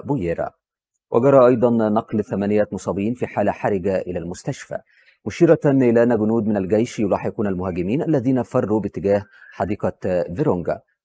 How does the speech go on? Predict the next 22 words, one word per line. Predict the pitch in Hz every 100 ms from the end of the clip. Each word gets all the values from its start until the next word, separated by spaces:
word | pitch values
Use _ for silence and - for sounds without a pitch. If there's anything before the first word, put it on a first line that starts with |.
| _
حديقة | 85 98 98 -
فيرونجا | 95 82 92 95 90
الوطنية | 90 87 - 107 170
في | 160 147
جمهورية | 131 117 117 113
الكونغو | 98 - 101 87 92 87 -
الديمقراطية. | 90 104 113 - - 82 - - _ _ _ _ -
وأضافت | 123 156 156 - 139
الشرطة | 123 120 139 - 117
أن | 110
عناصر | 104 104 - 110
من | 104
القوات | 90 110 104
الديمقراطية | 92 92 - 95 107
المتحالفة | 95 90 - 139 113 - 107 - _ -
أحرقت | 104 120 120 - 110 107
مهجعا | 104 95 95 95 95
ونهبت | 87 101 95 85 92
الطعام | 85 - 82 147 151
في | 123
وقت | 107 - 110
متأخر | 95 90 92 - - 95 87